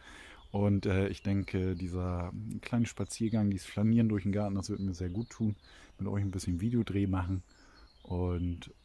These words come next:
ja, hier vorne machen wir einfach mal weiter. Ich, ich finde jetzt einen Punkt, ich möchte mir den Garten zeigen. Den Traum, ja, in dem ich irgendwie, ähm, leben darf, äh, in dem ich sein darf, in dem ich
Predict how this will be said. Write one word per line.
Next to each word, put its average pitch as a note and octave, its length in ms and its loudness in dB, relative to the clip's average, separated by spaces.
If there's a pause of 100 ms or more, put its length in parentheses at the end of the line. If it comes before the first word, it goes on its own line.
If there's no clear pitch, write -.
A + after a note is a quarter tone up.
(180)
ja, A#2 180 2 (300)
hier E2 100 -6
vorne F2+ 240 0
machen F#2 180 0
wir F#2 80 0
einfach F#2 220 -4
mal F#2 160 0
weiter. F2+ 220 0
Ich, - 220 -8
ich A#2+ 220 -6
finde D3+ 220 4
jetzt C3 180 2
einen B2 100 4
Punkt, F#3 280 6
ich D3 160 -6
möchte C#3 240 0
mir B2+ 440 4
den B2+ 120 0
Garten F2 500 -4
zeigen. E2+ 540 -6
Den A#2+ 180 2
Traum, E3+ 720 4 (800)
ja, A#2+ 300 8
in A2+ 160 2
dem C3 200 6
ich A#2 120 4
irgendwie, A2 640 6
ähm, G2 720 2 (300)
leben A#2+ 320 8
darf, F#2+ 640 0
äh, G2+ 200 -2
in G2 160 -6
dem G2+ 160 0
ich F#2 100 -4
sein G#2 320 4
darf, F2+ 400 -2
in F#2 120 -4
dem F#2 260 -2
ich - 260 -6